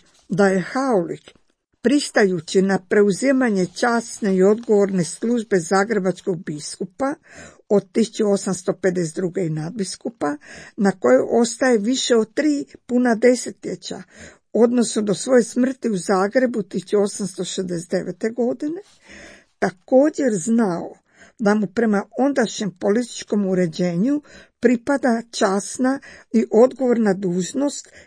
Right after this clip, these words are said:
člana Hrvatskoga sabora s obvezom da sudjeluje u saborskim raspravama, ali i člana zajedničkog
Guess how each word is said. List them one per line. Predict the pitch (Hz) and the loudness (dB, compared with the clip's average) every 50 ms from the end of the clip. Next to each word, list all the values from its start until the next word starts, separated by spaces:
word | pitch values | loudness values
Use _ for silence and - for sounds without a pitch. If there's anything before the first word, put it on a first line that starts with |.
| _ _ _ | _ _ _
člana | - - 226 208 208 220 247 254 254 233 202 - - | 0 2 4 4 4 4 2 0 0 -2 -2 -2 -2
Hrvatskoga | 214 202 196 208 196 - - - 214 202 196 180 | -2 0 0 0 -4 -6 -8 -12 -10 -8 -6 -6
sabora | - - - - 180 165 185 208 233 - 269 285 277 285 - - - - - - | -8 -6 -4 -4 -2 -2 -2 -4 -2 -2 -2 0 -2 -4 -6 -10 -16 -20 -20 -18
s | - - - - | -16 -6 0 2
obvezom | 220 214 220 - 349 285 277 262 - 277 262 254 254 - - - - _ _ | 4 4 2 0 -2 -2 -2 -2 0 -2 -2 -2 -4 -8 -14 -20 -20 _ _
da | 277 226 - | 0 0 0
sudjeluje | - - - 269 277 262 269 269 262 269 262 247 | 0 -2 -4 -6 -4 0 0 2 2 4 4 2
u | 247 214 | 2 2
saborskim | - - - 233 220 220 254 247 202 - - - 254 247 | -2 0 2 2 2 4 2 0 0 0 -4 -4 -2 -2
raspravama, | 247 247 240 233 - - - 196 180 151 160 170 170 - 175 180 - - - - - - _ - | 0 0 -2 -4 -6 -6 -6 -4 -4 -4 -4 -8 -10 -10 -12 -14 -16 -20 -20 -20 -20 -14 _ 0
ali | 185 226 254 262 262 | 2 2 2 2 0
i | - - 190 | -2 -4 -6
člana | - - - 220 214 196 196 208 247 277 285 311 - - - - _ - | -6 -4 -2 0 2 2 2 2 0 0 -2 -4 -6 -10 -20 -20 _ -10
zajedničkog | - 165 175 208 240 262 269 285 269 247 233 - - - 240 220 | -6 -2 2 2 4 4 2 0 -2 -2 -4 -4 -2 0 0 0